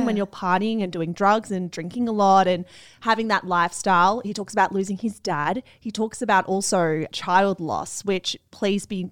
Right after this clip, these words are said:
Speaker 2: wary of that. If you wanna
Speaker 1: Yeah.
Speaker 2: jump into this, it talks a lot about that. But I hadn't heard a father discuss child loss and bereavement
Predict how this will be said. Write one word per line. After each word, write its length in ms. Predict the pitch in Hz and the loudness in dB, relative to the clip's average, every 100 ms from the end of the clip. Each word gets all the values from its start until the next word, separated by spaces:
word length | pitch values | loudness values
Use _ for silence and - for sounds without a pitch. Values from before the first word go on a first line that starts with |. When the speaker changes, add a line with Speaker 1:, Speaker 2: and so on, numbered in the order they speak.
| 185 | -6
Speaker 2:
wary 400 | 175 165 185 220 | -2 0 0 0
of 100 | 208 | 0
that. 240 | 214 254 - | 2 0 -2
If 160 | 202 | -6
you 60 | 208 | -2
wanna 160 | 190 175 | 0 2
Speaker 1:
Yeah. 60 | |
Speaker 2:
jump 200 | 180 175 180 | 0 -2 -6
into 160 | 165 | -4
this, 200 | 185 196 | -4 -4
it 80 | 202 | -6
talks 320 | - 180 - - | -6 -6 -6 -6
a 60 | |
lot 200 | 180 165 | -2 -2
about 300 | 165 180 170 | 0 2 2
that. 280 | - 175 - | 2 -2 -2
But 240 | 185 175 - _ _ _ _ | -2 -2 -2 _ _ _ _
I 120 | 254 | 0
hadn't 300 | 277 330 - | 2 0 -2
heard 680 | - - 240 233 269 370 359 _ - 208 | -12 0 2 4 4 2 -4 _ -6 -4
a 60 | |
father 760 | - - - 175 160 180 202 330 494 | -6 -10 -2 0 2 2 4 2 0
discuss 480 | 247 - 202 - - | -4 -2 -4 -4 -8
child 400 | - 185 175 180 | 0 2 2 2
loss 260 | 170 170 | -2 -2
and 100 | 196 | -6
bereavement 680 | 170 156 160 160 165 127 | -4 -4 -4 -6 -6 -8